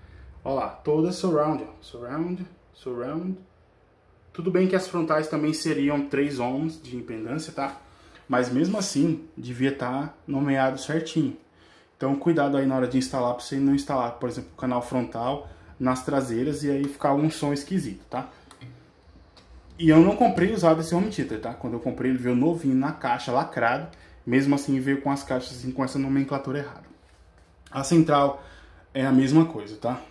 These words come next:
Ela possui um woofer igualzinho das outras caixinhas, não muda nada. E mesmo ela sendo grande, ela não, nem tem um duto de ar e nem tem um tweeter, tá? Ela é só assim pra, sei lá,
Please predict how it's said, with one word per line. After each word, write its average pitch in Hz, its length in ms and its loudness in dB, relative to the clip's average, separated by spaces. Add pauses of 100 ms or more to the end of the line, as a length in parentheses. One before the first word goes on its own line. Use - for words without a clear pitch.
(120)
Ela 120 220 0
possui 131 400 -4
um 120 240 0
woofer 135 260 -4
igualzinho 151 540 2
das 165 120 -2
outras 160 220 -8
caixinhas, 120 480 -6
não 123 100 -4
muda 151 240 2
nada. 131 400 -4 (320)
E 131 40 -2
mesmo 156 280 4
ela 180 80 2
sendo 180 280 -2
grande, 139 520 0 (300)
ela 135 220 0
não, 170 200 2 (120)
nem 208 240 2
tem 214 200 -4
um 196 80 0
duto 185 240 -2
de 156 200 0
ar 220 280 -2 (680)
e 196 80 0
nem 202 180 0
tem 196 160 0
um 196 80 0
tweeter, 180 460 -4
tá? 147 240 -6 (240)
Ela 117 220 -2
é 120 100 -2
só 160 220 0
assim 170 340 0
pra, 190 420 -2 (220)
sei 226 160 -2
lá, 120 200 -4